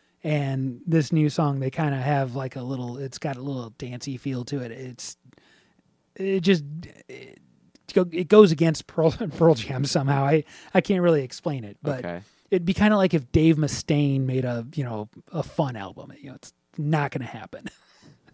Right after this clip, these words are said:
Speaker 1: <laughs>
Speaker 2: Would it make you mega death? <laughs>
Speaker 1: Did you see that Dave is cancer-free?
Speaker 2: I did. Congratulations
Speaker 1: Yeah, good
Speaker 2: to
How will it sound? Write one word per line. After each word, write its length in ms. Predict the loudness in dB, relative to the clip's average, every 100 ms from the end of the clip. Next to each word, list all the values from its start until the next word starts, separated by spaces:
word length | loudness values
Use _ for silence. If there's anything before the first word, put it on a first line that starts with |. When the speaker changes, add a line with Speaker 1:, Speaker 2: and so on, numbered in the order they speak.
| _
Speaker 1:
<laughs> 680 | _ -20 -20 _ _ _ -12
Speaker 2:
Would 220 | -6 -4
it 100 | -4
make 320 | -6 -8 -8
you 200 | -6 -6
mega 440 | -6 -6 -6 -4 -6
death? 520 | -6 -4 -4 -6 -10
<laughs> 40 | -12 -12 -18 -20 _ _ _ _ _ _ -20 -20 -10 -2
Speaker 1:
Did 140 | -2
you 40 |
see 180 | 4 4
that 100 | 6 6
Dave 280 | 6 8 6
is 160 | 6
cancer-free? 600 | 4 2 2 -2 -2 2
Speaker 2:
I 100 | 2
did. 460 | 2 4 6 4 0
Congratulations 880 | -8 -2 0 0 0 2 4 4 6
Speaker 1:
Yeah, 60 |
good 60 |
Speaker 2:
to 0 | 6